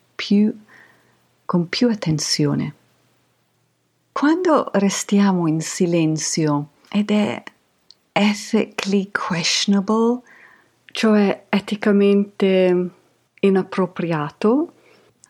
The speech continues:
non lo so voi, ma io lo sento. Io lo sento proprio a livello del fisico, vibrational, viscerale quasi. E quanto sento quella roba lì, quel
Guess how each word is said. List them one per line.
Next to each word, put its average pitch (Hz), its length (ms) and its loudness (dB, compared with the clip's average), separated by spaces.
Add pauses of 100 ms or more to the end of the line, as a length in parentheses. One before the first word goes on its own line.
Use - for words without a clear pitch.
(100)
non 208 260 2
lo 208 80 2
so 202 260 -2
voi, 175 240 0
ma 175 120 -2
io 180 220 0
lo 160 120 -2
sento. - 960 -6 (920)
Io 240 160 4
lo 214 140 2
sento 202 600 0
proprio 208 380 -2
a - 20 2
livello 190 420 2
del 175 200 -4
fisico, 170 920 -6 (580)
vibrational, 175 1120 2
viscerale 170 1040 0
quasi. 147 640 -6 (680)
E - 160 -8
quanto 220 440 -2
sento 208 680 0
quella 185 260 -2
roba 180 320 -2
lì, 185 280 0
quel 175 320 -2